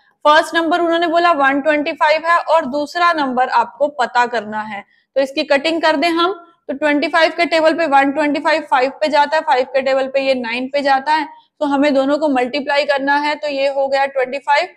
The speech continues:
एटीन और ये हो गया आपका अ, अ, nine to the eighteen, eighteen plus four, two twenty-five आपका यहाँ पे करेक्ट आंसर आ गया। So ऑप्शन सी यहाँ पे हमारा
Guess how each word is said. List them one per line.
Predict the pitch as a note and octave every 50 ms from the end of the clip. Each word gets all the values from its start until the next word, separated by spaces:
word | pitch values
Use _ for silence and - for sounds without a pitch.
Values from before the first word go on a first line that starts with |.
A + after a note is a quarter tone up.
| _ _ _ _ -
एटीन | B3 C4+ C#4 C#4 D4 D4 D4+ E4 E4+ E4 - -
और | C4 C4+ C#4 C4+ C#4
ये | C4+ C#4+ D4+ D4
हो | C#4 B3+ A#3
गया | A3+ B3 A#3+ A#3+
आपका | A#3 A3+ - - - C4+ C#4+ - - - - _ _ _ _ _ _ _ A#3
अ, | B3
अ, | B3 A#3+ B3 A#3+ - - - - - - - B3 A#3+ A#3 A#3 A#3+ - A#3 A#3+ B3
nine | B3+ B3+ C4+ C#4 C4+
to | D4+ C#4+
the | D4 C#4+
eighteen, | - C#4 C#4 C#4 D4 D#4+ D#4 -
eighteen | C4+ C4+ C4+ C#4+ C#4+ C#4 C4+ C#4+
plus | C#4 C#4 C#4 C#4
four, | - C4+ B3 C4 B3 -
two | C4 B3 B3 A#3
twenty-five | A#3 A3+ A3 A3 A3 A#3 A3+ - B3 A3+ G#3+ A3+ A3+ -
आपका | - A3 G#3+ G#3+ - G#3+
यहाँ | G#3+ G#3 G#3 G#3+ G#3 G#3
पे | C4 C4+
करेक्ट | B3+ B3+ A#3+ A3+ A3 G#3 - - A#3
आंसर | A3 G#3+ G#3+ A3 - A#3+ A3+
आ | G#3+ G3+ G#3
गया। | A3 A#3 C4 D#4 F4+ - - - _ _ _ -
So | D4
ऑप्शन | - A#3+ B3 A#3+ - - - D#4+ D#4+ D#4
सी | D4 - F4 E4 C#4 C#4+ D4+ - - _ _ A#3+
यहाँ | B3+ B3 B3 A#3+
पे | A#3 B3 A#3+
हमारा | B3 A#3+ A3+ G#3+ G3+ G#3+ A#3+ C#4